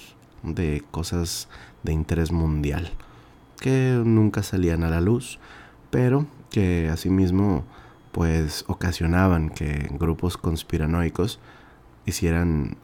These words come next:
un manjar, un cóctel en sus cerebros y después crearan páginas de internet y publicaran sus cosas.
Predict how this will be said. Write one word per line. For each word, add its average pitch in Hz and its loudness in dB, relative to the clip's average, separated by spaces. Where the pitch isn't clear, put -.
un 82 0
manjar, 82 0
un 85 2
cóctel - -2
en 82 0
sus - -6
cerebros 98 0
y 117 0
después 85 0
crearan 82 2
páginas 85 0
de 73 0
internet 80 0
y 85 -2
publicaran 78 -2
sus 85 -4
cosas. - -6